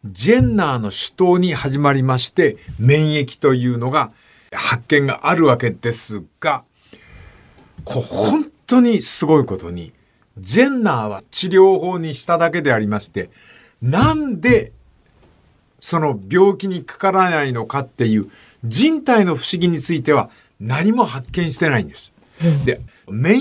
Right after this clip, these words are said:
Speaker 1: 疫システムそのものの解明の糸口は、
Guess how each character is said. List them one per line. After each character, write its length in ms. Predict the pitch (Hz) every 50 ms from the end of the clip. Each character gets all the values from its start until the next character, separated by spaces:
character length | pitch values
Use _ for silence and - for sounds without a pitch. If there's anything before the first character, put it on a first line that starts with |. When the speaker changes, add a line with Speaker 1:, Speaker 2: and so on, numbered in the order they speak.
| 285 277 277
Speaker 1:
疫 200 | 277 262 214 -
シ 300 | - - - - 285 254
ス 140 | - - -
テ 120 | 220 190
ム 140 | 175 165 139
そ 220 | - - 160 180
の 160 | 185 202 202
も 160 | 190 202 202 196
の 140 | 190 185
の 160 | 180 170 156 143
解 340 | - - - 170 196 208 214
明 300 | 214 214 214 208 208 196
の 140 | 190 185 180
糸 280 | 160 127 - 190 180
口 300 | 160 151 120 - - 110
は、 160 | 113 101 -